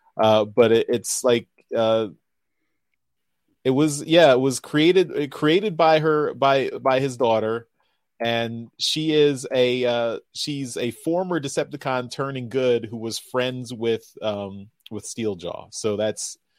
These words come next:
that was her original, uh, her, her original description. Like, he, she was an,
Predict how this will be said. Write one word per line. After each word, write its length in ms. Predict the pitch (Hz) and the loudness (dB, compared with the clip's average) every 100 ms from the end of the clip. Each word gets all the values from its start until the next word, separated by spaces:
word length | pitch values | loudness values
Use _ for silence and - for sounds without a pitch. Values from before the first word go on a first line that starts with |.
| _ - | _ -2
that 160 | 123 | 0
was 160 | 117 - | -2 -4
her 80 | 113 | -2
original, 640 | 101 113 104 107 101 98 - | -2 -4 -6 -6 -8 -8 -10
uh, 280 | 104 101 95 | -6 -4 -6
her, 160 | 107 104 | -8 -8
her 260 | 120 107 107 | -6 -4 -4
original 400 | 104 110 113 101 | -4 -6 -8 -10
description. 540 | 98 - 101 - 90 | -10 -6 -8 -6 -10
Like, 160 | 92 95 | -10 -8
he, 200 | 117 110 | -8 -8
she 180 | - 123 | -6 -4
was 120 | 113 | -4
an, 180 | 113 | -8